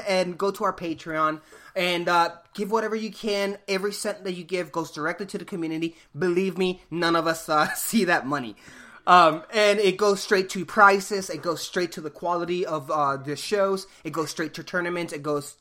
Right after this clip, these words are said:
directly to the community. So join us there. And of course, we have our chat box meetups every, I believe it's second Mondays and last Fridays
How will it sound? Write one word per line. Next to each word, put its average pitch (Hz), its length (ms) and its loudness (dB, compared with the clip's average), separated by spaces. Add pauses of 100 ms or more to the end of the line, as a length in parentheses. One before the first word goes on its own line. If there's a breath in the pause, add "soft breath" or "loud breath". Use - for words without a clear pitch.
(100)
directly 160 440 -2
to 147 200 -10
the 139 100 -10
community. 135 500 -10 (200 soft breath)
So 147 160 -8
join 165 300 0
us 151 140 -4
there. 233 360 2 (180 loud breath)
And 185 140 6
of 196 140 2
course, 202 240 2
we 190 140 -2
have 180 300 0
our 165 160 4
chat - 420 -4
box - 380 -4
meetups 277 460 0 (240 soft breath)
every, 170 480 0
I 165 80 0
believe 165 320 -2
it's - 320 -6
second 214 840 -2
Mondays 226 560 0
and 208 160 -4
last 220 300 -2
Fridays 311 640 -4